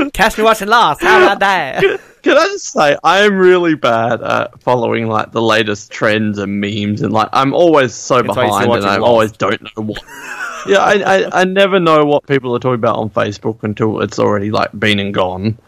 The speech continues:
Speaker 2: But I have to say, I normally don't follow them. I'm old-fashioned. I'm, I'm a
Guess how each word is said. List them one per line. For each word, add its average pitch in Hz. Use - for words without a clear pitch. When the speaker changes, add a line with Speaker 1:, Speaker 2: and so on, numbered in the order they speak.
Speaker 2:
But -
I -
have 370
to 285
say, 101
I 175
normally 214
don't 160
follow 135
them. 131
I'm 139
old-fashioned. 113
I'm, 113
I'm 123
a 110